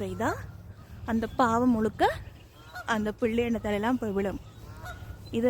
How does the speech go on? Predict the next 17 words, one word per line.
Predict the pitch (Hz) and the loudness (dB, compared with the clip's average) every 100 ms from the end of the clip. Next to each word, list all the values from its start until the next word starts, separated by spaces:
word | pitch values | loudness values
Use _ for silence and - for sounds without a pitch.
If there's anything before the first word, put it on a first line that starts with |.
| 247 | 2
கண்கூடாக | 247 269 285 254 226 240 302 453 - - - - - - - 233 | 6 6 6 2 0 2 0 0 -8 -16 -18 -18 -16 -14 -10 -10
இப்ப | - 254 - | -4 -2 2
பார்க்கக்கூடியதாகவே | 269 302 349 277 247 220 214 202 233 285 | 2 4 2 2 2 2 2 4 4 4
இருக்குது | 262 - 214 | 2 2 0
இந்த | 202 208 240 | 2 0 2
கர்மாவை | 226 240 226 208 | 4 4 4 4
அனுபவிக்கிறது. | 214 220 208 - 170 - - - - - - - - - - - - - - | 4 4 2 0 -4 -2 -2 -4 -8 -8 -8 -8 -8 -6 -6 -6 -8 -8 -2
So, | - 214 214 202 - - - - - - - - - - | 0 4 4 2 0 -2 -4 -4 -4 -4 -2 -2 -2 -2
முடிஞ்ச | 240 254 254 | 2 4 4
வரைக்கும் | 247 247 277 262 | 2 2 2 4
புண்ணியம் | 269 302 311 269 | 6 6 6 4
செய்யாட்டிலும் | 254 226 233 233 | 2 2 0 0
பரவாயில்ல, | 226 220 220 208 277 - - - - 554 - - - - - 285 | 2 4 4 4 4 2 0 -6 -12 -12 -12 -14 -14 -16 -6 0
பாவம் | 269 277 262 | 2 4 2
செய்யாம | 247 226 220 226 226 | 0 0 0 0 0
இருந்து | 202 185 | -4 -6
கொள்ளுவோம். | 185 180 202 269 | -4 -2 0 -2